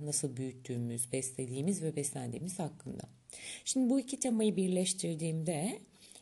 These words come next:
ilişkiler konusuyla özellikle sınırlar, yani sınırlarımızı bilmek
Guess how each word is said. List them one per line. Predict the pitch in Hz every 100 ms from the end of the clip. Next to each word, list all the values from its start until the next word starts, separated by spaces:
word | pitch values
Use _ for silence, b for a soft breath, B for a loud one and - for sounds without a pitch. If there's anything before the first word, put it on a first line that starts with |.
| -
ilişkiler | 156 139 - 131 127
konusuyla | 127 139 131 - 127 135 240 392 - -
özellikle | 190 240 262 453 - 240 403
sınırlar, | - 220 220 214 208 139 - - _ _ _ _ _ _ _ _ _ _ _ -
yani | 151 143 131 127
sınırlarımızı | - 160 156 160 160 151 143 135
bilmek | 131 123 123 - -